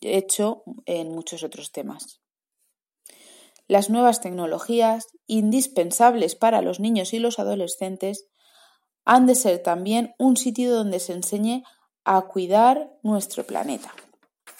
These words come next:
Me ha gustado mucho una selección de aplicaciones que ha realizado la web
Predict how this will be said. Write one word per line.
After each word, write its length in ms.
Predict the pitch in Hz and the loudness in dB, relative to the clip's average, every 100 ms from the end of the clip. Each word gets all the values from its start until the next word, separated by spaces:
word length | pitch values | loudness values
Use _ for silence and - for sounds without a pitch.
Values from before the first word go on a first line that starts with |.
| - - _ _ _ _ _ _ _ _ - | -20 -20 _ _ _ _ _ _ _ _ 0
Me 80 | 247 | 2
ha 40 | |
gustado 560 | 277 262 - 233 214 208 | 2 0 0 2 2 2
mucho 560 | 254 262 - 214 226 | 2 0 0 -2 -2
una 220 | 226 233 233 | -4 -2 -2
selección 560 | 226 196 - 233 220 | -2 -6 -4 -2 -2
de 160 | 208 202 | 0 -2
aplicaciones 960 | - 214 233 170 - 208 202 202 208 | -2 -4 -4 -6 -6 -4 -4 -4 -6
que 200 | - - | -8 -4
ha 80 | 208 | -2
realizado 560 | 208 196 190 - 170 170 | -2 -4 -6 -6 -6 -4
la 140 | 165 | -4
web 420 | 165 214 247 - | -2 0 -2 -6